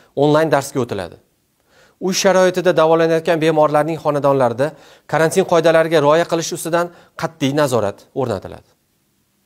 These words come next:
Hurmatli fuqarolar, shu kungacha ichki ishlar organlari xodimlari karantin qoidalarini buzgan fuqarolarga nisbatan asosan ogohlantirish bilan cheklanayotgan edilar.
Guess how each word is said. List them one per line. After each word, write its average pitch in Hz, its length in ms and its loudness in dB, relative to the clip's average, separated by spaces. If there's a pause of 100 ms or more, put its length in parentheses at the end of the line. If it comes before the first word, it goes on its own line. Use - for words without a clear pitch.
(160)
Hurmatli 135 380 -4
fuqarolar, 110 420 -4 (520)
shu - 180 -2
kungacha 190 400 2 (120)
ichki - 260 -8
ishlar 165 240 0
organlari 160 460 2
xodimlari 135 480 0 (400)
karantin 160 360 0
qoidalarini 165 560 2
buzgan 135 360 -2
fuqarolarga 151 560 2
nisbatan 135 400 -4 (360)
asosan 165 460 0
ogohlantirish 156 720 0
bilan 143 180 0 (180)
cheklanayotgan 127 600 -4
edilar. 95 300 -10